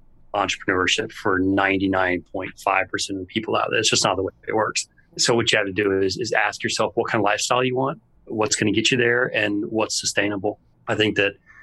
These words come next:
you look back on what you consider success to be is kinda core to that. My dad passed away with not much to his name, but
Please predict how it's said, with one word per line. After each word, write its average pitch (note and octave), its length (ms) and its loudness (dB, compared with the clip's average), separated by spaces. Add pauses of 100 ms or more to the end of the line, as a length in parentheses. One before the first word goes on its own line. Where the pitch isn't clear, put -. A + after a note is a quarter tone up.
(240)
you A#2 80 2
look A2+ 160 0
back G#2 300 0
on G#2 320 -4
what G#2+ 200 0
you G#2+ 140 -2
consider - 360 0
success - 520 0
to A2 100 -2
be G2 240 0
is F#2+ 560 -2
kinda F#2+ 200 -2
core G2 320 0
to F#2 60 -2
that. F#2+ 160 2
My G#2 140 2
dad G2+ 340 0 (580)
passed A2 320 0
away G2+ 120 -4
with G2 180 -8 (120)
not A2 340 0
much G#2+ 300 0
to A#2+ 100 0
his G#2+ 140 -2
name, A2+ 360 -2 (340)
but G#2 260 0